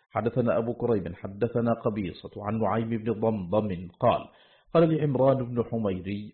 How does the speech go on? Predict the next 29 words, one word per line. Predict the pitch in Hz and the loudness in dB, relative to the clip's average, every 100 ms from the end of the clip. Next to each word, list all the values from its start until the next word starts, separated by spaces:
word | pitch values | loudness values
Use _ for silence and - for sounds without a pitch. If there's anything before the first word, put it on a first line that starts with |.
| - | 0
"ألا | 135 160 156 | 2 2 0
أحدثك | - 143 147 151 131 117 | -6 -6 -6 -4 -2 -2
عن | 107 | -2
خليلي | - 117 123 104 90 - | -2 -2 -2 -6 -6 -10
عمار | - 95 113 123 | -10 -4 -2 -2
بن | 117 120 | -2 -2
ياسر | 131 131 98 - - 98 | 0 2 0 -6 -14 -6
رضي | 101 | -4
الله | 95 113 110 | -2 -2 2
عنه؟" | 127 131 117 - _ _ _ _ _ | 2 2 -6 -12 _ _ _ _ _
قلت: | 139 120 - 87 - | 0 0 0 -8 -10
"بلى." | 60 - - _ - | -14 -16 -20 _ 0
قال: | 147 | 2
قال | 147 180 151 | 4 4 4
رسول | 147 147 127 | 2 -2 -2
الله | 123 117 | -2 -2
صلى | 104 - | -4 -6
الله | 110 117 104 | -2 0 0
عليه | - | -4
وسلم: | 107 113 120 127 123 - - _ - | -6 -4 -4 -2 -4 -10 -20 _ -4
"إن | 147 | 2
الله | 156 175 147 | 4 4 4
تبارك | 123 143 139 110 | 2 2 0 0
وتعالى، | 107 110 123 131 127 120 - - _ _ _ _ _ _ - | 0 2 4 4 4 2 0 -10 _ _ _ _ _ _ -6
إن | 135 143 | 0 2
لله | 143 135 175 139 | 4 4 2 2
تبارك | 131 127 143 113 | 0 2 2 2
وتعالى | 113 110 117 131 123 120 | 2 4 4 4 2 2
ملكا | 127 113 | 0 0